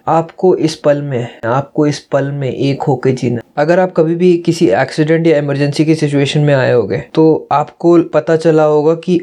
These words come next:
आप उस परिस्थिति के अलावा कुछ और सोच ही नहीं पा रहे हो। आपका दिमाग इतना स्थित हो गया उस चीज में कि आपके पास कुछ और सोचने का वक्त ही नहीं है। आप पूरा उस कार्य में एकांत हो जाते हो।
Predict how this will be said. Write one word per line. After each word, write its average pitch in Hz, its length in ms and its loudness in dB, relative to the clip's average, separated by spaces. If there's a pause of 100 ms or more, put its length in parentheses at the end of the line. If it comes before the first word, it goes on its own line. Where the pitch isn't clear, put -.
(100)
आप 156 280 -2
उस - 500 -6
परिस्थिति 165 540 2
के 156 120 2
अलावा 127 460 -2
कुछ 156 180 -4
और 147 120 2
सोच 147 280 -4
ही 156 80 0
नहीं 151 100 0
पा 117 180 -2
रहे 113 120 -4
हो। 120 100 -8 (140)
आपका 135 300 0
दिमाग 143 380 0
इतना 151 480 0
स्थित 185 260 0
हो 151 100 2
गया 139 200 0
उस 139 160 -4
चीज 135 220 -4
में 147 320 -2
कि - 300 -2
आपके 139 300 -2
पास 156 180 0
कुछ 151 220 -2
और 143 180 2
सोचने 147 360 -4
का 143 180 2
वक्त 135 320 -4
ही 151 80 0
नहीं 127 220 -4
है। 139 140 -4
आप 156 240 -2
पूरा 160 280 4
उस 156 260 0
कार्य 143 320 -2
में 151 260 -2 (100)
एकांत 151 440 -2
हो 139 80 -2
जाते 117 340 -2
हो। - 160 -8